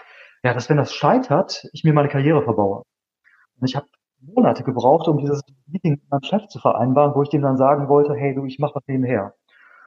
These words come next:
Und es hat sich herausgestellt, ich habe mir dann noch sehr lange Gedanken darüber gemacht, dass ich meine Motivation ganz klar darlegen wollte, äh, und dass ich jetzt nicht unbedingt den Absprung vorbereite, aber dass ich einfach eine andere Lernkurve noch mal. Und genau das habe ich ihm gesagt. Und das, das Gespräch war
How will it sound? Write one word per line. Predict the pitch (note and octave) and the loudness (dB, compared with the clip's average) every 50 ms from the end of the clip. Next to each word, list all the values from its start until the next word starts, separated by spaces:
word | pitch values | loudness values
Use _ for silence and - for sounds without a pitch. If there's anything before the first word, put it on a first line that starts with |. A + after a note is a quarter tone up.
| _ _ | _ _
Und | - C#3 | -4 -2
es | C#3+ - | 0 2
hat | D#3+ D#3+ | 2 0
sich | F3 D#3 E3+ | 2 2 2
herausgestellt, | E3 B2+ A#2+ C#3 E3 E3 - F3 - - E3+ E3 E3 E3 E3 | 2 4 4 2 0 0 -2 -6 -2 2 4 4 4 4 2
ich | E3 - | 0 -2
habe | D3+ D3+ | 0 0
mir | D3 C#3+ | 2 2
dann | C#3 C#3 C3 | 2 0 0
noch | C3 | 2
sehr | B2 C#3 | 2 2
lange | C#3 D3 D3 C#3+ | 2 2 2 2
Gedanken | C#3+ C3+ C#3+ D#3+ - - | 2 2 0 0 2 0
darüber | D#3+ C#3 C3 C3 | 0 2 2 2
gemacht, | B2 B2+ C3+ D3 C#3+ - | 2 2 0 -2 -2 -4
dass | B2+ | -10
ich | B2+ B2 - | -16 -8 -4
meine | C#3+ C3 C3 | -2 -2 0
Motivation | C3+ C3+ C3+ B2 B2+ B2 - - D#3+ G#3 C4 A3+ C3+ | 0 -2 -2 -4 -4 -6 -2 -2 0 0 2 0 0
ganz | A2+ A2+ A#2 A#2 - | 2 0 0 -2 -2
klar | - - B2+ A#2 A#2 | -2 0 2 2 2
darlegen | B2 A#2+ A#2+ B2 C3 C3 C3+ C3 | 2 2 2 2 2 0 -2 -2
wollte, | C3+ C#3 C#3+ D3 C#3+ F#3 G3 G3+ _ _ _ _ _ _ _ _ _ _ _ _ _ _ | 0 0 0 0 0 -2 -4 -6 _ _ _ _ _ _ _ _ _ _ _ _ _ _
äh, | - B2 | -2 0
und | B2 B2 - - - | 0 0 0 -2 -4
dass | - - - | -4 -4 -4
ich | B2+ - - | -6 -4 -4
jetzt | C3+ B2+ - | -4 -2 0
nicht | D3 D3+ D3 - C#3+ | 0 0 0 0 0
unbedingt | D3 C#3+ C#3+ C3 C3 B2+ | 2 2 2 2 2 2
den | B2 A#2+ | 0 0
Absprung | - G3 - - _ _ A#2+ A#2 A#2 A2+ - | 0 0 0 -2 _ _ 0 0 0 -2 0
vorbereite, | - B2 A#2 - _ - B2 C3 - D3 C3 | 0 0 0 0 _ 0 0 0 2 0 -2
aber | B2 B2 | -2 -2
dass | B2 A#2 - | -4 -8 -10
ich | - - | -16 -20
einfach | C3 - C3+ | -12 -6 -4
eine | C3 B2 | -4 -2
andere | C3 B2 B2+ | -2 -2 0
Lernkurve | B2+ C3+ E3 G3+ A#3 A3 - D3 B2+ A2 A2+ | 2 2 4 4 2 2 2 -2 -2 -2 -2
noch | A#2 A2+ - | -6 -4 -2
mal. | A#2 A2+ - _ _ _ _ _ _ _ _ _ _ _ _ _ | -4 -4 -4 _ _ _ _ _ _ _ _ _ _ _ _ _
Und | C#3+ B2+ | 0 2
genau | D#3+ D#3+ | 4 4
das | F3 E3+ | 4 4
habe | G3 F3+ | 4 2
ich | E3 E3+ | 2 4
ihm | E3 | 2
gesagt. | E3 F3 F#3 E3+ A#2+ G2+ - - | 4 4 4 2 2 0 -2 -4
Und | A#2 A#2 A#2+ | -4 -4 -2
das, | A#2+ - - - | -4 -4 -6 -10
das | - A#2+ - | -12 -10 -8
Gespräch | C3 B2+ - C3 C3+ D3 D3 | -8 -6 0 2 2 2 4
war | D3 D3 D3 D3 D3+ D3 - - | 4 4 4 4 2 0 -4 -10